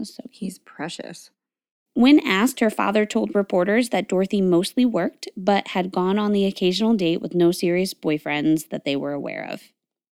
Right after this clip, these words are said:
Speaker 1: So it's nineteen eighty now. Dorothy is thirty-two, no boyfriend, and when she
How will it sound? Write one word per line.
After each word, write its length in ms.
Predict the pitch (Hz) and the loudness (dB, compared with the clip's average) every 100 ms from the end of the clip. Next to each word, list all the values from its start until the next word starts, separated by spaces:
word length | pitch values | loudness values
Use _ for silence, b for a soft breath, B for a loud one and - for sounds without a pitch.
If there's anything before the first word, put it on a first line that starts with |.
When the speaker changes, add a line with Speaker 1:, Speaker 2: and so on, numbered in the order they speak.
| _ _ | _ _
Speaker 1:
So 240 | - 233 | 2 4
it's 160 | 226 226 | 4 2
nineteen 400 | 208 220 302 269 | 2 6 8 8
eighty 240 | 190 175 | 6 4
now. 320 | 165 151 170 254 - | 4 2 0 -2 -2
Dorothy 320 | 175 180 185 | 0 2 0
is 100 | 175 | 0
thirty-two, 680 | - 175 214 226 165 156 180 - | 0 2 2 2 0 0 -4 0
no 200 | 165 196 | 2 2
boyfriend, 600 | 214 170 165 165 170 170 | 2 0 0 0 0 0
and 120 | 180 | 2
when 140 | 170 165 | 4 4
she 140 | - | 0